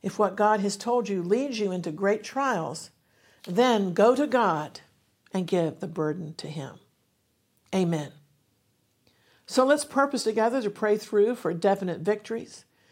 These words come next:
And if you'd like to be a watchman on the walls of Jerusalem along with us, we invite you to stay in touch on social media and to receive our free weekly updates and Exploits magazine.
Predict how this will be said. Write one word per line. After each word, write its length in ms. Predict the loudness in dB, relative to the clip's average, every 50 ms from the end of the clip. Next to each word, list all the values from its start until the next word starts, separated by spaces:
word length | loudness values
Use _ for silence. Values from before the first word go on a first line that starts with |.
| _ _ _ -4
And 80 | -2
if 120 | -2 -2 0
you'd 120 | 0 2
like 200 | 2 2 2 0 -2
to 60 | -4
be 60 | -2
a 60 | 0
watchman 440 | 2 2 2 2 2 -2 -4 -4 -4
on 100 | -4 -6
the 40 | -4
walls 320 | -4 -2 0 0 0 -2
of 140 | -4 -6 -6
Jerusalem 480 | -6 -4 -4 -4 -4 -6 -8 -6 -6 -4
along 260 | -2 -2 -2 -2 -2
with 160 | -2 -2 0
us, 340 | 0 0 0 -2 -4 -10 -18 _ _ _ _ _
we 100 | -6 -4
invite 400 | -2 2 2 4 4 2 0 -2
you 60 | -6 -6
to 60 | -6
stay 200 | -4 -4 -4 -4
in 140 | -4 -6 -4
touch 340 | -2 -2 -2 -2 -2 -6
on 100 | -10 -10
social 380 | -8 -6 -4 -6 -6 -6 -8 -8
media 420 | -4 -4 -2 -2 -2 -4 -4 -6 -10 -16 -20 _ _ _ _ _ _ _ _ _ -2
and 220 | 0 0 2 0 0
to 80 | -2
receive 460 | -2 -2 -2 -2 0 0 0 2 2
our 80 | 0 -2
free 300 | -2 0 0 0 0 0
weekly 380 | 0 -2 -4 -4 -4 -4 -2 0
updates 600 | 0 0 0 0 0 0 0 0 -2 -6 -12 -18 _ _ _ _ _ _ _ -2
and 160 | -2 -2 -2 -2
Exploits 560 | -6 -6 -6 -8 -6 -4 -4 -4 -4 -6 -6
magazine. 580 | -6 -4 -4 -4 -6 -8 -10 -12 -12 -16 -20